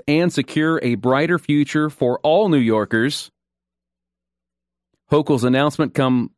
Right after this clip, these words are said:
came, uh, less than twenty-four hours after she said the southern border is, quote, "too open," as the U S has seen a record number of illegal crossings since President Joe Biden took the White House in twenty twenty-one.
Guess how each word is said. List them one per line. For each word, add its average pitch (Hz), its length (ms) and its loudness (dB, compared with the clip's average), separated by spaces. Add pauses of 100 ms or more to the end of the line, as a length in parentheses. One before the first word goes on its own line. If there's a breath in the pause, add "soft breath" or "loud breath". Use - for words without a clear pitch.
(100)
came, 127 240 -2
uh, 110 120 0
less 131 260 0
than 113 120 0
twenty-four 147 440 0
hours 131 260 0
after 123 200 -2
she 120 120 -4
said 127 220 -2
the 110 80 -2
southern 151 340 0
border 135 320 2
is, 117 260 -2
quote, 135 380 -2
"too 220 280 0
open," 110 440 0 (1120)
as 117 220 -2
the 117 100 0
U 139 160 2
S 139 220 0
has 117 200 0
seen 131 300 0
a 107 140 -2
record 143 440 -2
number 139 360 0
of 107 180 -2
illegal 139 380 0
crossings 117 560 -2
since 113 340 -4
President 117 500 -2
Joe 135 240 0
Biden 110 460 0
took 139 220 -2
the 160 80 0
White 113 240 0
House 104 400 -2 (640)
in 107 100 -2
twenty 113 360 -2
twenty-one. 104 760 -2